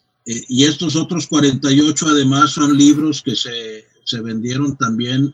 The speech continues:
en el, en el mercado eh, adquirido por el gobierno. Son libros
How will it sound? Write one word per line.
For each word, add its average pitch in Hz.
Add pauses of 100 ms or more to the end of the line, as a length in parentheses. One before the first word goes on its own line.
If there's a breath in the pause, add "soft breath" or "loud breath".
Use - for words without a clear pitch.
en 110
el, 104 (680)
en 104
el 107
mercado 117 (220)
eh, 101 (120)
adquirido 123
por 120
el 117
gobierno. 139
Son 139
libros 143